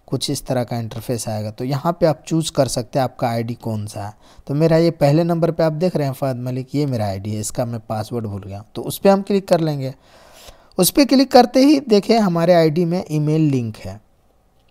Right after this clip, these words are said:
आप देख रहे हैं लास्ट का कुछ वर्ड दिखा रहा है जीमेल डॉट कॉम और फर्स्ट एफ शो कर रहा है। उसके बाद यहाँ आप देख रहे हैं कंटिन्यू, कंटिन्यू पे क्लिक कर लेंगे।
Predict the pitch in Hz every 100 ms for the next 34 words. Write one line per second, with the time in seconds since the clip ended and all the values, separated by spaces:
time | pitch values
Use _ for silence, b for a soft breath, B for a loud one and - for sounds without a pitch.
0 | _ _ _ 113 113 120 143 151 139 127
1 | 123 - - 113 123 - 120 120 113 113
2 | - 113 113 113 113 113 110 110 107 -
3 | 107 110 b b b b - 110 - 123
4 | 120 - - 147 - - - _ _ -
5 | - 107 - 104 107 104 _ b b 160
6 | - 240 214 208 220 208 208 190 208 196
7 | 170 208 202 196 180 170 185 185 190 -
8 | 123 131 131 135 151 143 139 139 135 123
9 | 117 110 107